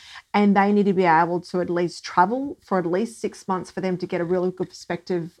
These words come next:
of outside of Australia, to again see some different perspectives. And then if they choose to come in,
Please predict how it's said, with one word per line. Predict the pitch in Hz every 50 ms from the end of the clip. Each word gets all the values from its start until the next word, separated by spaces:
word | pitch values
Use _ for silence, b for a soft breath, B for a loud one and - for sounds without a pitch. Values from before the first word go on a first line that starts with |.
| -
of | - 175 165 - - -
outside | - 170 175 - - - 185 175 180 180 180 185 175 175 - -
of | 180 160
Australia, | 180 - - - 175 160 165 175 196 226 254 302 285 -
to | - -
again | 170 - - 180 160 170 202 226
see | 226 - - - 208 208 208 202 190 180 -
some | - - - 180 175
different | 170 180 180 - 180 160
perspectives. | - 175 - - - 196 196 _ - 311 349 370 370 - - b b b b b b
And | - 214 214 208 196 180
then | 214 202 208 214 208 208 -
if | 202 196 -
they | - 180 180
choose | 175 - - - - 185 185 185 180 -
to | - 196
come | 202 - - 175 165 165
in, | 151 165 151 170 208 262 285